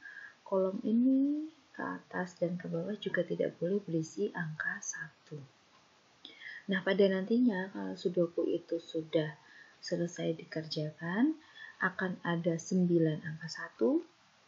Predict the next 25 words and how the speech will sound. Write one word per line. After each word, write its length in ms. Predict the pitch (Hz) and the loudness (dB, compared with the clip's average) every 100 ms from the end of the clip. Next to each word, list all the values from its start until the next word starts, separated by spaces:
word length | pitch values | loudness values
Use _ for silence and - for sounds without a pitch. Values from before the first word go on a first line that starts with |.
| _ _ | _ _
dua 400 | 180 180 170 175 | 4 6 6 2
angka 320 | 165 165 165 | -4 -4 -6
satu, 320 | 165 160 - _ _ _ | -6 -8 -10 _ _ _
de-, 640 | 190 175 170 160 160 156 160 156 _ | 4 6 6 6 2 0 -4 -8 _
sembilan 560 | - 175 165 151 - - | -6 0 2 2 -2 -6
angka 80 | 170 | -10
satu, 560 | - - - - 226 - - - _ _ - | -10 -8 0 2 2 -2 -20 -20 _ _ -6
sembilan 560 | - 196 180 180 170 | 2 4 6 4 4
angka 240 | - 160 165 165 | -2 -6 -8 -2
dua, 480 | 170 165 208 294 - - | 2 2 2 -2 -4 -16
sembilan 560 | - 180 160 156 156 185 | -4 0 4 2 0 -8
angka 240 | 175 170 | -8 -6
tiga, 480 | 165 160 190 240 285 | -6 0 0 0 -2
sembilan 360 | - 180 170 - 160 | -2 -2 -2 -4 -6
angka 140 | 165 | -6
empat, 360 | 165 160 233 277 - _ - - _ _ - | -6 -6 -8 -8 -12 _ -20 -20 _ _ -4
sembilan 320 | 180 170 165 165 | 0 0 -2 -4
angka 140 | 165 | -2
lima, 340 | 165 170 175 233 269 | -2 -2 0 2 2
sembilan 280 | 220 180 170 165 | 2 0 0 -2
angka 80 | 170 | -6
enam, 260 | 170 196 214 | -6 -4 -4
dan 120 | 165 151 | -4 -10
seterusnya. 640 | - - - 156 175 147 - _ _ _ _ | -14 -18 -8 -6 -6 -10 -12 _ _ _ _
Pokoknya 320 | 180 185 | -2 0